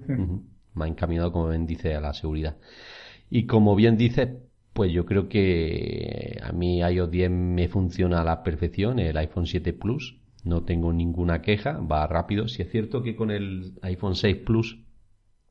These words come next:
Speaker 2: sí que empezó a, en alguna cosas,
Speaker 1: A la
Speaker 2: sobre
Speaker 1: guía.
Speaker 2: todo, ah, en, en abrir alguna aplicación ahí un poquito más lento de lo normal, pero bueno, nada, nada que no se pueda sobrellevar, pero como bien dice, en, en el, los iPhone, los últimos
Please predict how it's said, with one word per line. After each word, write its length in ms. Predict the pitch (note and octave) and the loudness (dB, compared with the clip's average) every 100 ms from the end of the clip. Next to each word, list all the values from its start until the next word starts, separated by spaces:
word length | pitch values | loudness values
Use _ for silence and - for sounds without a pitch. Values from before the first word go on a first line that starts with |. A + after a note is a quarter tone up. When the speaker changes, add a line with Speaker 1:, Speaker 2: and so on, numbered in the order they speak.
| _ _ _ - - - - _ | _ _ _ -20 -20 -20 -20 _
Speaker 2:
sí 200 | - B2 | -4 0
que 100 | B2 | 2
empezó 520 | G#2+ A2 - G#2 G2+ | 2 0 0 2 4
a, 480 | F#2 F2+ F2+ - - | 2 0 -4 -6 -8
en 140 | F#2+ | -6
alguna 920 | F2 F2+ G2 F#2+ F#2 F2+ F2+ F2 - - _ _ _ _ _ _ _ - | -4 -4 -2 -2 -4 -4 -4 -6 -8 -12 _ _ _ _ _ _ _ -4
cosas, 160 | G#2+ C3 | 0 2
Speaker 1:
A 40 | |
la 60 | C3 | 4
Speaker 2:
sobre 100 | C3 | 6
Speaker 1:
guía. 100 | B2+ | 6
Speaker 2:
todo, 280 | G#2+ - - | 4 0 -4
ah, 240 | F2 B1 | -2 -2
en, 100 | D#2 | -2
en 280 | D#2 D2+ E2 | -2 -2 0
abrir 360 | E2 E2+ G2 F#2+ | 0 0 0 0
alguna 320 | F2 F2 F2+ | 0 0 0
aplicación 440 | F2 F2 - G2+ F#2+ | 0 0 0 0 2
ahí 200 | F2+ F2+ | 2 2
un 160 | F2+ | 0
poquito 360 | F2+ F2 F2+ E2 | 0 -2 -2 0
más 120 | D#2+ | 0
lento 400 | E2 G2 F2+ F2+ | 2 2 2 0
de 80 | D#2+ | 0
lo 100 | D#2 | -2
normal, 420 | D#2 D#2 F#2 A2 - | -4 -4 -4 -4 -6
pero 180 | - D2+ | -8 -6
bueno, 260 | D#2+ D#2 | -6 -6
nada, 840 | D#2 D#2+ E2 E2 D#2+ D#2 D#2 D2+ - - - - _ _ _ _ _ _ _ | -2 2 4 6 6 6 4 0 -8 -14 -16 -16 _ _ _ _ _ _ _
nada 180 | F2 F2+ | 0 2
que 80 | F2 | 2
no 80 | F2+ | 2
se 140 | - | 0
pueda 180 | - D#2+ | 2 0
sobrellevar, 540 | - E2 E2 A#2 A2 | 2 0 2 2 2
pero 440 | - D#2+ D#2 D#2+ D#2 | 0 -2 -2 -4 -6
como 280 | D#2 D#2 D#2 | -8 -8 -4
bien 220 | E2 D#2+ | -4 -2
dice, 480 | F2 - A2 E2+ D#2 | -2 2 2 2 0
en, 380 | D#2 D2+ D#2 D#2+ | -2 -4 -6 -8
en 120 | D#2 | -6
el, 200 | D#2 D2+ | -6 -6
los 100 | D2+ | -2
iPhone, 300 | E2 - F2+ | -2 -4 -6
los 100 | F2 | -2
últimos 300 | F#2 G2+ | 0 0